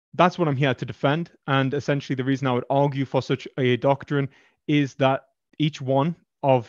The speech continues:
those Trinita-, each one of those positions within the Trinity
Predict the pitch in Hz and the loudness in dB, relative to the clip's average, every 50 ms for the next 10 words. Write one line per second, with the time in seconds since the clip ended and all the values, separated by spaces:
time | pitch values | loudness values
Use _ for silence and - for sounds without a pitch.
0 | 127 117 131 131 123 123 123 120 117 - - - - _ _ _ _ _ _ _ | -6 -4 -2 -2 0 0 -2 -2 -4 -8 -14 -20 -20 _ _ _ _ _ _ _
1 | _ _ _ _ _ _ - - 151 143 131 - 156 147 - _ _ - 175 170 | _ _ _ _ _ _ -2 0 0 0 2 0 -2 -2 -2 _ _ -2 -2 -2
2 | - - 139 131 127 131 151 160 - - 139 131 120 120 131 131 - - 139 120 | 0 0 0 2 2 2 0 -2 -4 -4 -2 -2 0 0 0 -2 0 0 -2 0
3 | 117 131 127 - 147 123 120 123 127 135 143 135 127 - - 127 120 117 110 117 | 0 -2 -2 -2 -4 -4 -2 -2 0 0 0 -2 -4 -4 -2 -2 -2 -2 -2 -4
4 | 110 101 | -4 -6